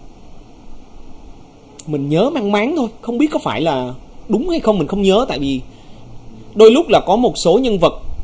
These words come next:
liên quan đến bóng đá lướt qua trong những cái tấm ảnh, đôi lúc là mình nhìn mình, mình có mang máng thôi, mình không chắc chắn được,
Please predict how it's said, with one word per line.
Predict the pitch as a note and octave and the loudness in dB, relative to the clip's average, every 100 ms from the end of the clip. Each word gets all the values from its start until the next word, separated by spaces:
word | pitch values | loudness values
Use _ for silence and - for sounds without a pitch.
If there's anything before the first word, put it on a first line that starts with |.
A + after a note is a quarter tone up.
| - | -4
liên | F3 F3 | -4 -2
quan | E3+ | -2
đến | E3+ | 0
bóng | F#3 G3 | -2 2
đá | F3 | 2
lướt | A#3 E4 - | 2 0 2
qua | G3+ E3+ | 0 2
trong | F3+ E3+ | -2 -2
những | E3 | -4
cái | A3+ | -4
tấm | A3+ | -4
ảnh, | - F2 E3 | -4 -6 -2
đôi | G3 | 0
lúc | F#3+ G3+ | 0 -2
là | |
mình | C#3+ B2+ A#2+ A#2+ | -2 -2 -2 -2
nhìn | C#3 B2+ B2 | 0 -2 -4
mình, | B2+ A#2 A2+ - - - - - - - - | -6 -8 -12 -16 -20 -20 -20 -20 -20 -20 -16
mình | A#2+ | -12
có | E3+ | -8
mang | G3+ F#3+ | -4 -2
máng | F3+ E3+ | -2 -2
thôi, | B3+ | -2
mình | F3+ | -4
không | E3 F#3 | -4 -4
chắc | E3 - | -2 -2
chắn | - F3+ | -2 0
được, | B3 D3 | 0 -2